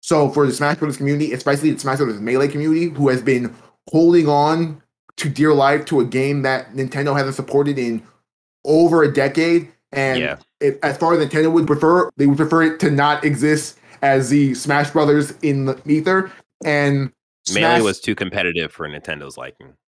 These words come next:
Speaker 2: So
Speaker 1: I don't even think it's that.
Speaker 2: But they won-, they
Speaker 1: I,
Speaker 2: didn't
Speaker 1: I, I do recognize that the next game, uh, Brawl, added
Speaker 2: Brawl.
Speaker 1: some more casual things, but I ultimately don't think, when you say competitive, you're like, "Oh,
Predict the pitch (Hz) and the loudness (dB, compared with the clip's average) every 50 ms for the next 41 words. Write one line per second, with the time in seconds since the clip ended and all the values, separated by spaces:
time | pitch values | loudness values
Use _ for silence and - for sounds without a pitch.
0 | _ _ _ _ _ - 64 64 65 _ _ _ _ _ _ _ _ - 254 277 | _ _ _ _ _ -18 -18 -18 -18 _ _ _ _ _ _ _ _ -12 -8 -4
1 | 285 233 214 180 - - 180 220 220 226 185 156 139 - - - - - _ _ | -2 -2 -2 -2 -2 0 0 0 0 0 0 -2 -2 -2 -6 -14 -16 -16 _ _
2 | _ _ - 123 113 107 110 113 151 160 170 170 143 104 104 104 104 104 104 98 | _ _ -18 -16 -14 -10 -6 -2 0 0 2 0 0 0 0 0 0 0 -2 -2
3 | - 101 107 - 117 98 - 165 175 160 156 - - 185 175 147 170 220 240 226 | -2 -2 0 0 0 -2 0 0 0 0 0 -2 -2 -2 0 2 2 2 4 4
4 | 196 185 190 202 190 180 170 160 160 160 156 143 131 156 147 139 127 120 139 143 | 2 2 0 0 -2 0 0 0 2 0 0 0 0 0 0 -2 -2 -4 -4 -2
5 | 156 156 151 147 - 151 147 147 143 139 131 - - 135 127 123 123 123 120 117 | -2 -2 -2 -2 -2 -2 -2 0 -2 -4 -6 -4 -2 0 0 0 0 0 -2 -2
6 | - - _ _ _ _ _ _ _ _ _ _ _ 104 110 147 160 165 160 151 | -4 -8 _ _ _ _ _ _ _ _ _ _ _ -4 0 2 4 4 4 4
7 | 143 127 - - - _ _ _ _ _ - 151 151 160 170 165 151 - - 151 | 4 2 0 -4 -12 _ _ _ _ _ -4 0 0 2 2 0 0 -2 -2 -2
8 | 143 139 135 123 - 139 139 147 151 147 139 143 - 160 135 139 143 143 147 147 | -2 -2 -4 -6 -8 -6 -2 0 2 0 0 -2 -2 -2 -2 0 0 0 0 0
9 | 139 127 - - 127 135 143 160 170 170 - - _ _ _ _ _ _ _ _ | 0 0 -2 -2 -2 -2 -2 -4 -6 -10 -14 -16 _ _ _ _ _ _ _ _
10 | - - 165 160 151 - - - _ - - 110 - 123 151 156 156 151 165 170 | -4 -2 0 0 0 -2 -6 -16 _ -14 -14 -8 -4 0 0 0 0 0 0 0
11 | 175 175 226 220 220 214 202 180 143 139 - 151 151 160 160 - - - 120 143 | 0 2 0 2 2 2 2 0 0 -2 0 0 0 0 -2 -4 -8 -6 -4 -4
12 | 151 151 135 - - - _ _ _ _ _ _ _ _ _ _ _ _ _ _ | -4 -4 -6 -10 -14 -20 _ _ _ _ _ _ _ _ _ _ _ _ _ _
13 | _ _ - 139 165 196 208 - 214 208 196 - - 185 190 175 165 151 139 135 | _ _ -2 0 2 2 4 2 2 2 2 0 0 2 2 4 4 2 2 2
14 | 160 156 147 151 175 165 143 131 | 2 2 2 2 2 2 2 0